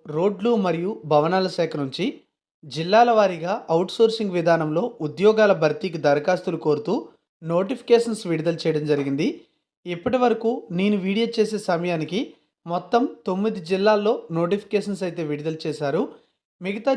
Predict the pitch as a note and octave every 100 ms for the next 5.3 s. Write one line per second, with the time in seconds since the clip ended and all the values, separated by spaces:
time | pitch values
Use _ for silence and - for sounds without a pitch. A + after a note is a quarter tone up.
0 | G#3+ A#3 A3+ A3+ A3 G3+ G#3+ G#3+ F3 F3+
1 | G3+ A3 G#3 G#3+ G#3 F3 F3 F3 F3+ E3
2 | G3 A#3 D#3+ D#3 D#3+ F3 F#3+ D#3+ E3+ D#3+
3 | C#3+ E3+ E4 - _ _ _ F3 A3 B3
4 | A3+ A#3 - A#3 A#3 G3+ F#3 G3 F#3+ F#3+
5 | E3+ F3